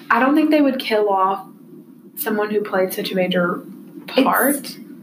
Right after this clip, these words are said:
Speaker 2: it's such a cheap way of doing a plot twist in T V shows and movies, 'cause that's how it is. You don't, it, <sighs> in T V shows, you show the dead body if they're dead.
Speaker 1: But it is a Lifetime show.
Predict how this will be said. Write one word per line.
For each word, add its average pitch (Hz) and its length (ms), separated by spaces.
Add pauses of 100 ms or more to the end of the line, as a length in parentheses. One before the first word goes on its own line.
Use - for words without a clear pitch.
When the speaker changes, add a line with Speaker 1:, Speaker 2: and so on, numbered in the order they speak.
Speaker 2:
it's 214 200
such 254 260
a 247 220
cheap - 420
way 185 720 (720)
of 190 140
doing 185 240
a 180 120
plot - 280
twist 196 520
in 190 120
T 190 180
V 185 160
shows 190 480
and 190 140
movies, 196 440
'cause 214 220
that's 208 200
how 226 140
it 190 100
is. 185 280
You 196 100
don't, 214 340 (460)
it, 226 180 (400)
<sighs> - 380
in 208 140
T 233 140
V 226 120
shows, 196 320
you 190 240 (200)
show 196 840
the 202 140
dead 185 240
body 190 420
if - 140
they're 185 180
dead. 185 380
Speaker 1:
But 302 140
it 403 100
is 453 160
a 359 40
Lifetime 185 520
show. - 180